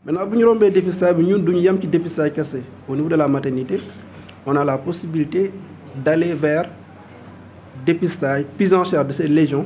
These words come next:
maanaam lésions précancéreuses, lésions yu ndaw ndawaan yooyu nga xamante ni ëllëg mën na joxe cancer, mën nañ ko jël en charge.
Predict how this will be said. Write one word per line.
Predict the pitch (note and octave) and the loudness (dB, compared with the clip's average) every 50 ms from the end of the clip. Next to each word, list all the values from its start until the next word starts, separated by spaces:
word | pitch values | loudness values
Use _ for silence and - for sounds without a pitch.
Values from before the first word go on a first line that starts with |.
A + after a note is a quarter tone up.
| F#3 - | -6 -6
maanaam | C3+ C#3+ C#3+ C#3 C#3 C#3+ | -4 -2 -2 0 0 2
lésions | D#3 E3+ E3 F3 E3+ D3+ | 2 2 2 0 0 -2
précancéreuses, | D3 - G#3 G3+ F#3+ G3 - E3+ D#3 - D3 C#3 C3+ | -2 2 2 2 2 2 0 -2 -2 -2 -2 -2 0
lésions | C#3 D#3+ E3+ E3+ F#3+ | 0 0 2 2 4
yu | E3 D#3 | 4 6
ndaw | D#3 E3 F3 E3+ F3 | 6 4 4 4 4
ndawaan | E3+ D#3+ D#3 D3+ D3 | 4 2 2 4 2
yooyu | D3+ D3 D3 | 2 2 2
nga | C#3+ C#3+ | 0 0
xamante | C#3+ D3 C3+ - C3+ | 0 0 0 -2 -2
ni | C3 B2+ - - | -2 -2 -2 0
ëllëg | F#3 F3+ E3+ D#3 | 0 2 2 4
mën | D#3+ D#3 | 4 4
na | D#3+ D#3+ | 2 2
joxe | D3+ - D#3 - | 2 0 -2 -2
cancer, | - D3 C#3+ C3 - C#3+ D#3+ - - - - - - - - - - - - - - - - - - - - C3 | -2 -2 -2 -2 -2 -2 -4 -4 -6 -12 -14 -14 -14 -14 -14 -14 -14 -14 -14 -16 -16 -16 -16 -16 -16 -14 -8 -4
mën | C#3+ E3 F#3 | -2 2 4
nañ | F#3 F3+ F3 E3+ | 4 4 4 4
ko | E3+ D3+ C#3+ | 2 2 2
jël | D3 C3 | 2 2
en | C3+ C3+ | 0 0
charge. | B2+ - C#3 C3+ C3+ D3 | -2 -2 -2 -2 -2 -2